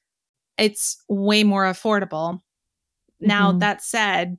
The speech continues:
Speaker 1: it means that you have to have tens of thousands of dollars just on hand <laughs> to be able to buy one of these, which could be a barrier for people.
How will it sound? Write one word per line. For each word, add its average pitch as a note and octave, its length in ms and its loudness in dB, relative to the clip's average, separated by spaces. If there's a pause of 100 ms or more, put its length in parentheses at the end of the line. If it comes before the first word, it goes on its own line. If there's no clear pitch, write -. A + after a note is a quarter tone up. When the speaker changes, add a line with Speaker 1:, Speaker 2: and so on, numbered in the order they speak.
(160)
Speaker 1:
it - 160 -12
means G#3+ 280 4
that G3+ 120 -2
you G3+ 100 -2
have G3 220 -2
to F#3+ 80 -6
have F#3+ 680 -2 (500)
tens A3+ 240 2
of G#3 80 -2
thousands G3 420 0
of F#3 100 -2
dollars F#3+ 480 0
just - 220 -6
on F#3+ 260 -2
hand F#3 560 -4 (180)
<laughs> - 160 -20
to - 120 0
be G#3 140 0
able F#3 160 0
to F#3 80 -4
buy G#3+ 280 0
one F#3+ 200 -2
of F3 160 -10
these, E3 420 -4
which - 440 -2 (460)
could D#4+ 200 0
be D4+ 140 2
a - 60 0
barrier F3+ 840 -2
for G3 180 0
people. G3 600 -4